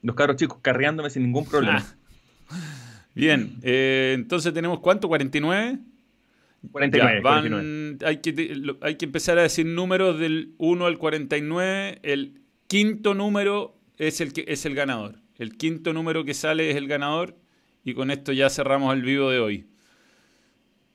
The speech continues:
Speaker 2: Tú vas a estar hoy día, por supuesto, en la noche en Play Balón, ¿no es cierto?
Speaker 1: Sí, sí. O-, hoy día en la noche voy a hacer un, un explicativo de cuáles fueron los anuncios. A ver, la semana pasada,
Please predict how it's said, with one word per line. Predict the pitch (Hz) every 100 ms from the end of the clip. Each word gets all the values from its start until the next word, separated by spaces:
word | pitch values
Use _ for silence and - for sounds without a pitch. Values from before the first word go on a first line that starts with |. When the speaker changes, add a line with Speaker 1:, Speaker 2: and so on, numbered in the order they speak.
| _ _ -
Speaker 2:
Tú | 160
vas | 180
a |
estar | 170 175
hoy | 175
día, | 165 170
por | 160
supuesto, | 165 156 160 170 156
en | 147
la | 143
noche | 156 151 156
en | 135
Play | 147
Balón, | 147 156 170 127
¿no | -
es |
cierto? | - 139 -
Speaker 1:
Sí, | 151 123 113 101 - _ _ _
sí. | - 123 110 -
O-, | 139
hoy | 151 170
día |
en | 190
la |
noche | 185 196 208
voy | 202 160
a | 160
hacer | 185
un, | 175 170 160 147 127 127 127 -
un | 143
explicativo | 143 - 147 139 123 156 180 196
de | 170 143
cuáles | 135 156 175
fueron | 160
los | 160 139
anuncios. | 143 - 190 185
A | -
ver, | 160 -
la | 151 143
semana | 175 208
pasada, | 196 175